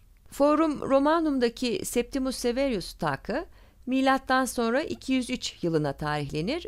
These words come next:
ve Part Zaferi anısına yaptırılmıştır. Daha önce de belirttiğim gibi Septimus Severius bir iç savaş sırasında iktidara gelmişti. Onun da kendinden önceki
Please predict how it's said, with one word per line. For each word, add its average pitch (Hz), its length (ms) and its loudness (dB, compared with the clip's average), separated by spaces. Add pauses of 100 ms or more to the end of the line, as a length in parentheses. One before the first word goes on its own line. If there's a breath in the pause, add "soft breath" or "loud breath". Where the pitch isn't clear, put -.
ve 247 420 2
Part 262 300 -4
Zaferi 170 400 0
anısına 156 520 -2
yaptırılmıştır. - 920 -6 (2000 soft breath)
Daha 269 260 6
önce 254 260 4
de 202 200 4
belirttiğim 214 500 0
gibi 226 380 0 (340 soft breath)
Septimus 269 560 0
Severius 254 800 0
bir 262 220 -4
iç 339 140 0
savaş 233 360 0
sırasında 151 460 -4
iktidara 151 520 0
gelmişti. 131 580 -6 (800 soft breath)
Onun 277 360 2
da 240 220 4 (160)
kendinden 240 580 2
önceki 185 680 -2